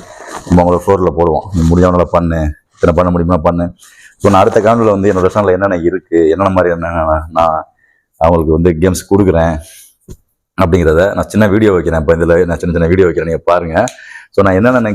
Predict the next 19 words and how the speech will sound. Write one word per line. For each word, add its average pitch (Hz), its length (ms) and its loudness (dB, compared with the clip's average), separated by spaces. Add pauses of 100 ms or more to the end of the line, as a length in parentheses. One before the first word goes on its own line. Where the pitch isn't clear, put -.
கேம்ஸ் 107 300 0
கொடுக்குறேன் 87 260 0
அவங்களுக்கு, 80 340 0 (1080)
அதை 92 200 4
வந்து 92 220 2 (340)
அடுத்த 85 180 0
காணொளியில 92 320 -2
ஃபுல்லா 92 280 2
வைக்கிறேன். 76 320 -6 (440)
சரியா? 82 220 2 (520)
So 98 80 0 (540)
அந்த 90 320 4
போர்டு, 98 240 2 (1000)
அது 92 200 2 (120)
போர்டு 98 280 2
கிடைச்சுச்சுன்னா 92 460 0 (1000)
நீங்க 92 300 2 (120)
ட்ரை 98 160 2
பண்ணி 90 180 -2